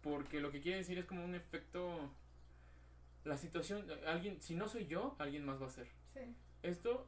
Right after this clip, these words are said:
Speaker 1: esto lo, medio, lo, me, digo, lo, eso lo leí, y después un TikTok me lo explicó mejor, y para que lo entiendas, es que yo voy al inicio de la pandemia y mato al paciente cero.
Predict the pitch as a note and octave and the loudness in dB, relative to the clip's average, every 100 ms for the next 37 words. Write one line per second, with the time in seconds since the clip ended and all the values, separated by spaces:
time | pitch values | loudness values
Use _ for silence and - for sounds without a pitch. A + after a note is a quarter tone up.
0 | - F#3 F#3 A3 D3 C#3 C3+ C#3 C3+ C3+ | -2 0 0 0 2 4 4 4 4 4
1 | C3+ C3 B2+ C#3 C3 B2+ C3 C3 B2+ C3+ | 2 0 -2 -2 -2 -2 0 0 2 2
2 | B2+ E3 G#3+ E3 B2 D#3+ F4 - - - | 2 2 4 4 4 2 0 -4 -16 -2
3 | D3 C3+ C3 - D3+ D3 C#3 C3+ - B2+ | 2 2 0 2 2 2 -4 -6 -2 0
4 | C#3 C3+ B2 C3+ C3 C3 C#3+ F#3+ - - | 0 -2 -4 -6 -4 -2 2 2 0 -10
5 | - - - C#3 C3 C3 C3 D3+ E3 D#4 | -14 -10 -2 2 2 2 2 2 2 0
6 | - - - - - - - - - B2+ | -2 -12 -12 -6 -2 -2 -4 -10 -10 -10
7 | B2 - D3 C#3 C3+ C3 - - - - | -10 -4 0 2 2 -2 -10 -16 -16 -16
8 | - - - - - - - - - - | -14 -12 -10 -10 -10 -12 -14 -14 -14 -16
9 | - - E3 C#3 C#3+ G3 A3+ A#3 C#3+ D3 | -16 -14 -10 -4 6 8 8 2 4 8
10 | F#3+ B3 D#4 - - - D3+ C#3 C#3 C#3 | 10 8 4 -6 -14 -2 2 4 4 4
11 | C#3+ D3+ G3 F3 C3+ C#3 C#3 D#3 F3 A#3+ | 2 0 2 4 4 2 0 0 -2 -4
12 | D4+ - - - C#3+ D3+ E3+ E3+ F#3+ F3 | -8 -12 -14 -6 -2 2 2 4 4 4
13 | C3 D#3 D3+ D3 C#3+ | -2 -4 -2 -2 -2